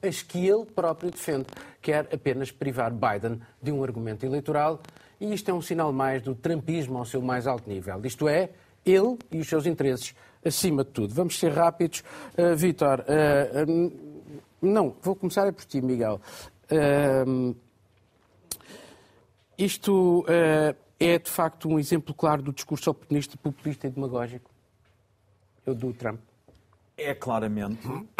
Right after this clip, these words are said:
Speaker 2: <clears throat> ehm, sobretudo porque os Estados Unidos estão numa situação, fi-,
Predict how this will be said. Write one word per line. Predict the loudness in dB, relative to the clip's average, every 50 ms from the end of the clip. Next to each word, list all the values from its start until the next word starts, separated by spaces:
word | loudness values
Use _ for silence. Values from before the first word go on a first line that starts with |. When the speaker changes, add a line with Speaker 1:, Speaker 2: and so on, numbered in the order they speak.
| -2 -2 -2
Speaker 2:
<clears throat> | -4 -8 -12 -14 _ _ _ _
ehm, | -12 -10 -8 -6 -6 -4 -6 -6
sobretudo | -8 -8 -6 -4 -4 -4 -4 -6 -6 -4 -4 -4 -4 -4 -6 -8
porque | -6 -6 -6 -6 -6 -8 -6 -6
os | -6
Estados | -4 -4 -4 -4 -4 -4
Unidos | -2 -2 -2 -2 -4 -8
estão | -6 -4 -2 -2 -2
numa | -2 -2 0 -2 -2
situação, | -4 -4 -8 -8 -6 -8 -8 -6 -2 -2 0 0 -2 -4 -8
fi-, | -10 -10 -10 -10